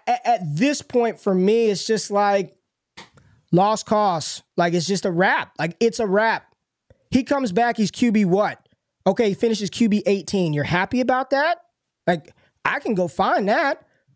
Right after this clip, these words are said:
I'd rather just go get Brock Purdy. I'll go take Kenny Pickett. He's Q B eighteen. Q B, he's never finishing his Q B one, two, three, top five,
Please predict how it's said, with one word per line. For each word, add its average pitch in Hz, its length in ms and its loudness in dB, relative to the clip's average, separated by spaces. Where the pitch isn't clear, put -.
I'd 202 120 2
rather 233 180 0
just 196 140 -2
go 220 100 0
get 208 160 -2
Brock 254 240 0
Purdy. 302 420 0
I'll 170 100 2
go 254 100 0
take 294 220 -8
Kenny 311 220 0
Pickett. 311 340 0
He's 208 80 0
Q 302 200 0
B 294 120 2
eighteen. 277 540 0
Q 247 160 0
B, 254 160 0
he's 247 180 2
never 269 380 0
finishing 262 420 0
his 208 120 0
Q 226 200 0
B 214 140 2
one, 208 540 2
two, 226 300 0
three, 214 280 0
top 233 420 -2
five, 220 460 0